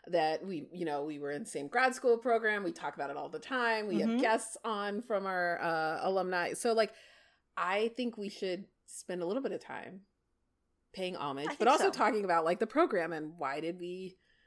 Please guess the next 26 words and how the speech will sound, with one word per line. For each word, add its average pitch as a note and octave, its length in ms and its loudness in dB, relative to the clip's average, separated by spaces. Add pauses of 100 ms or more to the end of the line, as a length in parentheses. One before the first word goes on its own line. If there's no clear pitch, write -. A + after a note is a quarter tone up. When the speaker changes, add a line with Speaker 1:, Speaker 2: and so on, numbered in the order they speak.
(1200)
Speaker 1:
enroll A3+ 460 6
Speaker 2:
Yeah, E3 200 6
Speaker 1:
and D3 180 -12
Speaker 2:
why'd F3 160 -2
we E3 60 -6
do A#3+ 180 2
Speaker 1:
all G#3+ 100 8
Speaker 2:
it? F#3 40 4
Speaker 1:
of E3+ 60 -6
that. - 280 -2 (140)
Yeah. E3 300 -2 (100)
Speaker 2:
Why B3 260 8
did D#4+ 120 0
you D4 100 0
decide A3 360 2
to G#3+ 60 -8
get F#3 160 2
an F3 80 -2
M D#3+ 120 -6
F D3+ 160 -10
A? - 140 -10 (960)
I F3+ 40 -8
mean, F3+ 160 -2
again, F3 400 2 (100)
cash F#3+ 380 4
money, F3 360 -2